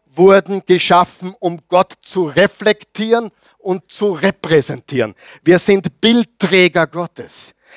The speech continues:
Wir sind Reflektoren Gottes. Wir sind Stellvertreter Gottes. Unser Status ist, wir repräsentieren. Wir sind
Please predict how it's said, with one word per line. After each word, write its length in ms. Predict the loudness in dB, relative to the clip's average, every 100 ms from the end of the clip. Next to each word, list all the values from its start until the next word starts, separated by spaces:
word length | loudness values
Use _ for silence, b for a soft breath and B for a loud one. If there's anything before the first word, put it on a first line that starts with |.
| b
Wir 200 | _ 0
sind 260 | 2 0 0
Reflektoren 1400 | -2 -2 -2 -4 -4 _ -6 2 4 4 2 -2 -4 -10
Gottes. 640 | -6 -6 -8 -10 -12 -20 B B B B
Wir 180 | 2 2
sind 280 | 2 -2 -4
Stellvertreter 1400 | -2 2 2 0 0 0 0 -2 -2 -2 -2 -2 -2 -4 _ _ _ -2
Gottes. 440 | 0 0 -4 -4 b b
Unser 600 | 0 2 2 2 2 2
Status 800 | 0 2 2 2 -2 -4 -4 -4
ist, 500 | -2 -2 -2 -12 _ _ _ _
wir 540 | _ -2 2 4 2 -2
repräsentieren. 1200 | -4 0 0 0 -2 0 -2 -6 -6 0 2 2 b b b
Wir 320 | -4 2 2
sind 480 | 2 0 0 -4